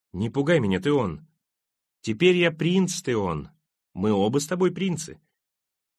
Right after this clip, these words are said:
Кто бы мог подумать, однако я взял твой замок, мой принц». «Винтерфелл?» «Да нет, это невозможно». «Оставь нас, Верлак». Человек с кинжалом вышел, и Теон сел на кровать.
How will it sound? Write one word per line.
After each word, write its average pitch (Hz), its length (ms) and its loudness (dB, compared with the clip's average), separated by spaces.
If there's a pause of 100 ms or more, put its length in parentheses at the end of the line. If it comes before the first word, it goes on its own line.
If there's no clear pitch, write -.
Кто 143 240 2
бы 175 100 2
мог 202 240 0
подумать, 139 440 0
однако 131 360 0
я 180 160 2
взял 165 300 0
твой 160 200 -2
замок, 165 420 -4
мой 95 160 -2
принц». 82 440 -8 (840)
«Винтерфелл?» 175 760 -2 (920)
«Да 123 160 0
нет, 143 300 4
это 143 200 0
невозможно». 156 800 0 (720)
«Оставь 104 560 0
нас, 98 280 -2
Верлак». 92 680 -2 (840)
Человек 98 400 -2
с - 80 -8
кинжалом 85 480 -2
вышел, 156 380 -4
и 98 160 -8
Теон 143 340 0
сел 127 240 -2
на 117 120 -6
кровать. 85 540 -8